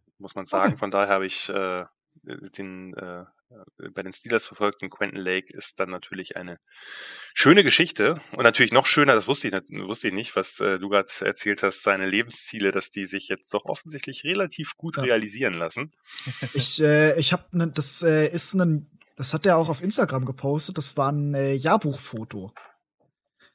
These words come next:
Speaker 2: Wo das
Speaker 1: Okay.
Speaker 2: quasi bei jedem, äh, drunter steht, was die machen wollen, wenn sie erwachsen sind.
Speaker 1: Ah ja,
Speaker 2: Und,
Speaker 1: ja,
Speaker 2: äh,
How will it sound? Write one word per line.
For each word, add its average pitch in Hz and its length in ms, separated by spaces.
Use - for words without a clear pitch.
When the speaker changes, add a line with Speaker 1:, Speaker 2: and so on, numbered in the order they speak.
Speaker 2:
Wo 135 80
das 147 140
Speaker 1:
Okay. - 80
Speaker 2:
quasi 160 240
bei 165 120
jedem, 196 460
äh, 175 540
drunter 175 320
steht, 139 340
was 135 160
die 156 400
machen 151 320
wollen, 151 160
wenn 147 120
sie 147 100
erwachsen 139 340
sind. - 320
Speaker 1:
Ah 127 120
ja, 135 80
Speaker 2:
Und, - 160
Speaker 1:
ja, 139 180
Speaker 2:
äh, 135 180